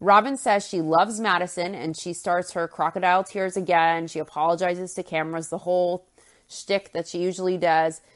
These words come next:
She's just so overcome with emotion over her love for Maddie. Maddie says she doesn't mind if her parents live polygamy, but her choice for herself in her life is she doesn't want to live polygamy. She says she loves her family and she wouldn't want it any other way,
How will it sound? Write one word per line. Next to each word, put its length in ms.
She's 280
just 280
so 280
overcome 440
with 120
emotion 520
over 320
her 160
love 320
for 140
Maddie. 540
Maddie 320
says 320
she 120
doesn't 280
mind 240
if 100
her 100
parents 400
live 160
polygamy, 420
but 220
her 200
choice 360
for 160
herself 400
in 140
her 260
life 340
is 340
she 160
doesn't 380
want 120
to 60
live 220
polygamy. 560
She 160
says 220
she 140
loves 260
her 140
family 400
and 100
she 80
wouldn't 300
want 180
it 160
any 240
other 180
way, 400